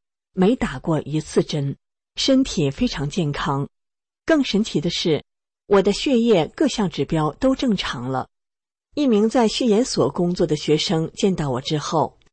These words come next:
很有感触地说：“老师，你练法轮功把地中海贫血治好了，这是实证科学都无法解释的。”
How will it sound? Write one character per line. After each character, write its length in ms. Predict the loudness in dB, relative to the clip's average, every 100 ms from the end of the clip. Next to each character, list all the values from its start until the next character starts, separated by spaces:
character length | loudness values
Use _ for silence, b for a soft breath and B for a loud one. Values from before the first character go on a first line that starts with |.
| _
很 200 | -6 0
有 140 | 0 0
感 240 | -4 -10
触 180 | -6 -4
地 140 | -4
说 340 | -4 -2 -2 -2 _ _ _ -2
：“老 160 | -2
师， 360 | 0 2 2 2 _ _ _
你 180 | 4 4
练 200 | 4 2
法 180 | -2
轮 240 | -2 0 4
功 240 | 4 4 2
把 220 | 0 2
地 120 | 0
中 160 | 0 -2
海 220 | -2 -4
贫 240 | -2 0 0
血 240 | 2 0
治 160 | 2 0
好 360 | 0 -6 -8
了， 220 | -6 -8 -10 _ _ _ _
这 120 | 2
是 100 | 4
实 220 | 4 4 2
证 180 | 2
科 220 | 2 2 2
学 200 | 2 2
都 120 | 6
无 160 | 6
法 240 | 4 0 -4
解 240 | -2 -4
释 180 | -4 -6
的。” 220 | -6 -8